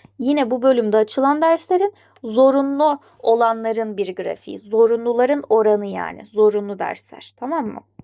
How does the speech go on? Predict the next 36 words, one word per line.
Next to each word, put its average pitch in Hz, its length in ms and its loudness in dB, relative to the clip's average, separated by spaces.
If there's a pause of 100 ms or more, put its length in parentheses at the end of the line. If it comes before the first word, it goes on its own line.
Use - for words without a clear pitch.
(600)
Tüm 311 260 -6
dersler 311 500 0
burada. 202 340 -4 (340)
Tüm 277 220 -4
derslerin 294 380 -2
içinde 311 280 -10
seçmeliler 277 760 -2
de 302 80 -2
var, 311 160 2
zorunlular 233 720 0
da 208 100 0
var. 302 180 0 (320)
İkinci 294 420 -8
grafikte 262 440 -2
sadece 285 500 -2
zorunluları 233 760 0
vermiş 208 420 -2
bize. - 260 -10 (1000)
Ee, 269 260 4
burada 349 460 2
bu 330 120 -4
bölümde 302 360 0
geometri 285 600 0
alanında 233 340 0
açılan 233 380 -2
zorunlu 254 480 0
ders 285 220 2
sayısı 247 400 -6
seçmeli 262 580 -6
ders 226 260 0
sayısına 247 540 -4
eşittir 208 500 -4
diye 208 200 2
bir 208 100 -8
bilgimiz 269 480 -6
var. 285 220 2